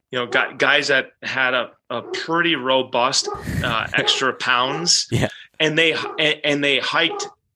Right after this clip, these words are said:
Speaker 1: with gusto. Like, they were just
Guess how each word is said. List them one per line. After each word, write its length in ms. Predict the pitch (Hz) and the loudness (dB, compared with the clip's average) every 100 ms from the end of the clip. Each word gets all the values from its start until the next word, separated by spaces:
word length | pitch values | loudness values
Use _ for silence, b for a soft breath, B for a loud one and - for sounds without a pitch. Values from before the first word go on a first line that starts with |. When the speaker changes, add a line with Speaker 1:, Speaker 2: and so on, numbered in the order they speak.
| _ | _
Speaker 1:
with 340 | 127 135 127 - - _ 135 | 0 2 2 -4 -16 _ -6
gusto. 680 | 113 135 131 - 120 101 - _ _ _ _ | 0 2 2 2 0 -2 -12 _ _ _ _
Like, 300 | - 147 139 | 0 0 2
they 220 | 143 165 | 2 2
were 380 | 165 139 131 123 120 | 2 2 0 0 -2
just 400 | 160 156 - | 0 0 0